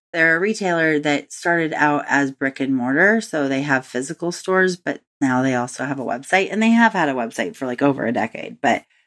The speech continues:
so here is what the fraud manager had to say. "I really appreciated your recent article in C N P titled The Evolution of Trust and Safety.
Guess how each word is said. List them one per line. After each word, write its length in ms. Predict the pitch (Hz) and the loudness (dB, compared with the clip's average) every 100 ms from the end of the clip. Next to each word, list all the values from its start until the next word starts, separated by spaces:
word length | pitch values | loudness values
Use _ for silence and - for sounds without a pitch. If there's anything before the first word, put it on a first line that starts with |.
| - | -12
so 160 | - | -4
here 320 | 185 180 165 156 | 0 4 4 2
is 220 | 160 - | 0 -2
what 180 | 143 - | -6 -4
the 80 | |
fraud 280 | 147 143 135 | -6 -2 -2
manager 380 | 143 127 127 123 | -2 -4 -4 -4
had 240 | 117 - | -4 -6
to 80 | 127 | -6
say. 260 | 143 73 - | -8 -8 -8
"I 60 | 151 | -4
really 300 | 165 208 277 | 0 4 4
appreciated 720 | 285 220 196 - 165 165 165 | 2 0 -4 -2 0 0 0
your 120 | 151 | 0
recent 360 | 147 151 165 - - | 2 0 0 -2 0
article 560 | 180 151 - 120 123 | 2 2 -2 -2 -2
in 200 | - 147 | -2 -4
C 260 | 143 - 143 | -4 0 2
N 160 | 160 | 2
P 280 | 165 120 101 | 0 -4 -6
titled 520 | 120 - 123 139 143 | -4 -2 0 -2 -4
The 180 | 143 - | -4 0
Evolution 460 | 151 160 165 160 175 | 0 2 2 0 -2
of 100 | 170 | -2
Trust 320 | - 147 - | 0 0 2
and 140 | 160 | 0
Safety. 560 | 160 - 139 - - 190 | 0 -4 -4 -2 -2 -4